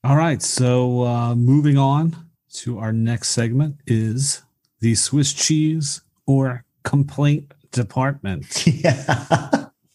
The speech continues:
Speaker 1: Why do we call this Swiss cheese, Jason?
Speaker 2: We call this Swiss cheese because although this movie is delicious, it does have holes.
Speaker 1: I will go first on this. And this is, this is a little part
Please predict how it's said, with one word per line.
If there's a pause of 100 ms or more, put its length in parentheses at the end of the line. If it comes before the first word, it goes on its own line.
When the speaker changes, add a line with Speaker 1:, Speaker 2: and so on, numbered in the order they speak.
(240)
Speaker 1:
Why
do
we
call
this
Swiss
cheese,
Jason? (400)
Speaker 2:
We
call
this
Swiss
cheese
because
although
this
movie
is
delicious,
it (120)
does
have
holes. (400)
Speaker 1:
I
will
go
first
on
this.
And
this
is, (160)
this
is
a
little
part